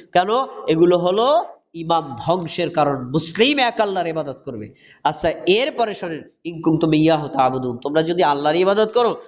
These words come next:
তোমাদের এই উপাসনাগুলো বর্জন করে এক আল্লাহর ইবাদত করতে হবে। এখন এরকম আল্লাহ ছাড়া অন্য কারো গায়রুল্লাহকে রুকু করা যাবে না, সেজদা করা যাবে না, অনেক আয়াত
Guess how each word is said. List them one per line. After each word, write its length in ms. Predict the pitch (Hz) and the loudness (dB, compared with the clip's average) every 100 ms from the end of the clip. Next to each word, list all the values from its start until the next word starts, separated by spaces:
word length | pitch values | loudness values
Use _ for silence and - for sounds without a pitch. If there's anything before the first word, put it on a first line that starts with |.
| _ | _
তোমাদের 280 | 156 160 160 | -12 -4 -2
এই 460 | 156 175 190 196 185 | 0 2 4 4 2
উপাসনাগুলো 640 | 170 170 - 175 185 202 | 2 0 -2 -6 -2 0
বর্জন 380 | 175 175 175 202 | 0 0 -2 -6
করে 280 | 202 247 311 - - | 0 0 0 -6 -10
এক 220 | - 147 143 | -4 -2 0
আল্লাহর 240 | 139 131 | 0 0
ইবাদত 340 | 123 120 117 | -2 -4 -4
করতে 320 | - 113 - 110 | -2 -2 -2 -4
হবে। 280 | 101 95 - _ - | -2 -6 -16 _ -2
এখন 340 | 180 190 247 208 - - - - | 0 0 -2 -4 -8 -12 -14 -2
এরকম 640 | 240 302 254 269 - - - _ _ _ _ _ _ _ | 0 2 0 -2 -4 -16 -20 _ _ _ _ _ _ _
আল্লাহ 260 | 151 180 180 | 0 0 -2
ছাড়া 220 | 190 190 | 0 2
অন্য 260 | 185 185 190 | 2 0 -2
কারো 180 | 202 | 0
গায়রুল্লাহকে 500 | 180 175 185 190 190 | 0 0 -2 -4 -6
রুকু 220 | 185 180 185 | -6 -8 -6
করা 220 | 196 190 | -2 -2
যাবে 180 | 185 190 | -2 -6
না, 80 | |
সেজদা 320 | 190 185 165 185 | -6 -4 0 0
করা 180 | 190 | 2
যাবে 200 | 180 175 | 0 0
না, 60 | 175 | 0
অনেক 300 | 170 180 180 | 0 0 2
আয়াত 220 | 170 170 | 2 2